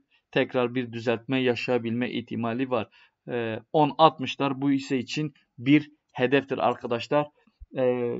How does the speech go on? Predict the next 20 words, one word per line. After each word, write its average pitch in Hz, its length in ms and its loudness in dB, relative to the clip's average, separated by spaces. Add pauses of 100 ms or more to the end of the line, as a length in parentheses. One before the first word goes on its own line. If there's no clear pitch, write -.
(160)
sekiz 139 300 0
seksenin 151 420 0
altına 139 460 0
düşmemesi 117 580 -2
gerekiyor 110 460 -2
bu 113 60 -4
hissenin. 104 360 -8 (280)
Yani 196 200 6
yukarı 175 380 4
doğru 143 320 4 (320)
bir 156 460 0 (960)
yükselişten 135 840 2
bahsedebilme 131 840 4 (140)
ihtimalimiz 131 840 -2 (280)
tabii 127 260 2
ki 123 140 -4
de 135 220 2
var. 131 360 4 (320)
E, 131 100 -4 (440)
arkadaşlar 127 720 0